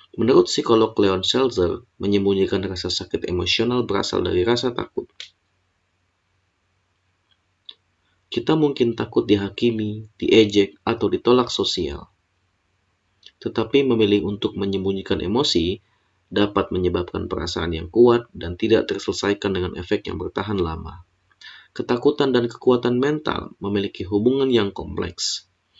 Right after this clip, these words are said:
Orang yang kuat secara mental cenderung mengakui, menerima, dan secara aktif mengatasi rasa takut mereka.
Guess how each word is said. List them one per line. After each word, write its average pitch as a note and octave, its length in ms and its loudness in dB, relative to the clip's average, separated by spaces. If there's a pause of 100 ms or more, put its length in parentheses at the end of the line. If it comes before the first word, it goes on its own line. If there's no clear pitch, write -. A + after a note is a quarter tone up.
(420)
Orang B2+ 320 4
yang A#2+ 160 2
kuat A2+ 240 4
secara G2 320 -2
mental F#2+ 560 -4
cenderung A2+ 400 0
mengakui, A2+ 720 -2
menerima, A#2+ 720 0 (240)
dan G#2 160 0
secara G2+ 480 -2
aktif - 320 -4
mengatasi G2+ 640 -4
rasa G2+ 160 -6
takut B2 400 -4
mereka. F2 480 -6